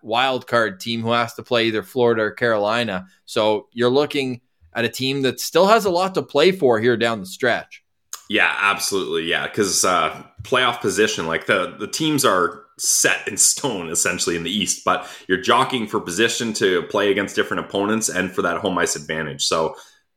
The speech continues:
Speaker 2: big points on the line for the Bruins here.
Speaker 1: Which former Senator is most likely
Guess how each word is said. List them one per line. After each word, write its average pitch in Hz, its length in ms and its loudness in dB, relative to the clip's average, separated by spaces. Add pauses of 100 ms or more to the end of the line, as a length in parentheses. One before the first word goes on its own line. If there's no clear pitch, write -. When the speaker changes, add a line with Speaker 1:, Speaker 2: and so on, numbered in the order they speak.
(200)
Speaker 2:
big 160 240 2
points 131 260 0
on 107 80 0
the 90 80 0
line 87 240 2
for 80 140 -2
the 78 60 0
Bruins 76 340 -2
here. - 220 -14 (260)
Speaker 1:
Which 170 460 2
former 196 440 6
Senator 170 760 2 (420)
is 131 180 -2
most 165 460 4
likely 147 680 0